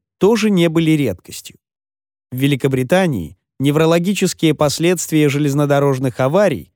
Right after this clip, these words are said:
даже назывались отдельным термином «железнодорожный позвоночник». Однако одной травмы было недостаточно. По мнению Шарко,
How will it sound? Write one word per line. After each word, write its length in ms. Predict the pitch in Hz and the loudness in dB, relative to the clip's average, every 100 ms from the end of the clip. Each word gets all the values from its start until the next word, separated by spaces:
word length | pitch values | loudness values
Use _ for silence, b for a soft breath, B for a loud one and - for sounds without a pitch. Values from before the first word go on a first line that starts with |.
| _ _ | _ _
даже 260 | 151 196 196 | -2 2 2
назывались 640 | 190 165 170 185 185 - - | 2 2 2 2 2 0 -2
отдельным 640 | 160 143 156 180 170 170 | -2 0 0 2 2 -2
термином 600 | - 165 165 160 156 156 - | 0 0 2 0 0 -2 -2
«железнодорожный 1040 | 147 147 131 139 135 131 160 151 156 156 | -2 0 0 -2 0 2 2 0 -2 -2
позвоночник». 960 | 156 139 151 165 165 117 - - - _ _ _ _ _ _ _ _ _ _ _ | -2 -2 0 0 0 -2 -8 -14 -20 _ _ _ _ _ _ _ _ _ _ _
Однако 540 | 139 156 233 - 208 | -2 2 0 2 2
одной 460 | - 160 147 160 143 | 2 0 2 2 2
травмы 500 | - 170 196 190 202 | 2 0 2 2 2
было 240 | 147 147 | 2 2
недостаточно. 920 | 143 143 135 131 123 95 87 - - _ _ _ _ _ _ _ | 2 2 0 0 -4 -4 -6 -12 -12 _ _ _ _ _ _ _
По 140 | 127 | -2
мнению 380 | 156 190 190 180 | 2 2 2 2
Шарко, 580 | 156 160 151 214 208 120 | 2 -2 0 2 2 0